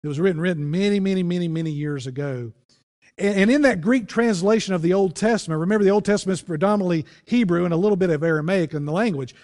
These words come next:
But there was a Greek translation written. And in that Greek translation, the same Greek word that is used right there, held some back, he kept some back.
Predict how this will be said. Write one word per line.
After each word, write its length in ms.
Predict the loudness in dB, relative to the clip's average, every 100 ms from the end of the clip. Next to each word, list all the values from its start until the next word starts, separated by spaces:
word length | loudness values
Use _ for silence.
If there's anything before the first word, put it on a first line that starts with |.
| _ _ 0
But 80 | 4
there 80 |
was 100 | 6
a 60 | 4
Greek 280 | 2 0 0
translation 640 | -2 -2 0 -2 -2 -4
written. 360 | -2 -2 -2 -8 -14 -12
And 160 | -2 2
in 120 | 4
that 160 | 2 2
Greek 220 | 0 0
translation, 840 | 0 0 2 4 4 2 -2 -4 -6 0
the 100 | 0
same 440 | 2 2 2 0
Greek 260 | 0 0 2
word 220 | 4 6
that 120 | 6
is 200 | 4 4
used 280 | 4 4 4
right 240 | 4 2 2
there, 220 | 2 2
held 440 | 2 4 4 2
some 360 | -2 -2 0 -2
back, 340 | -2 -4 -6
he 100 | -10
kept 220 | -4 -4
some 140 | -4 -8
back. 400 | -8 -10 -14